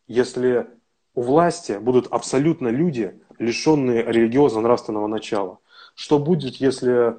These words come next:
а, на ринг у нас и заниматься спортом будут только, а, люди, которые не верят в Бога? Это означает, человек, предоставленный самому себе, который ведет в себе свою порочную природу,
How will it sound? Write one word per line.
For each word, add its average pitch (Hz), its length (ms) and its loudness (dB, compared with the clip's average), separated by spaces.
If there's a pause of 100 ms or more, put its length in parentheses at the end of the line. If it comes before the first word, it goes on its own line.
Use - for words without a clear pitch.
(160)
а, 113 540 -2
на 120 200 0
ринг 156 260 0
у 123 60 -2
нас 110 180 -4
и 113 40 -4
заниматься 127 420 0
спортом 123 440 0
будут 120 280 2
только, 127 440 2 (240)
а, 107 600 -4
люди, 123 340 2
которые 113 400 2
не 127 140 2
верят 120 260 4
в 107 80 -6
Бога? 113 360 0 (500)
Это 135 180 0
означает, 139 360 4
человек, 131 480 4 (280)
предоставленный - 1300 -2
самому 123 380 -2
себе, 139 540 -2 (420)
который 120 380 4
ведет 110 200 4
в - 40 -10
себе 113 260 0
свою 120 280 4
порочную 117 760 0
природу, 127 480 0